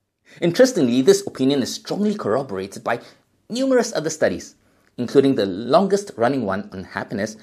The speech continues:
conducted by a team at Harvard University. According to its project director, Doctor Robert Waldinger, quote,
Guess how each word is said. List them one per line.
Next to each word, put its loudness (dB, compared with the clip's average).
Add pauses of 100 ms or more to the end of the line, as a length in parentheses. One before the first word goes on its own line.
(280)
conducted 0
by 4
a 0
team -8
at -6
Harvard -2
University. -10 (1000)
According 4
to 0
its -6
project -2
director, -2
Doctor -6
Robert 0
Waldinger, 0 (540)
quote, 0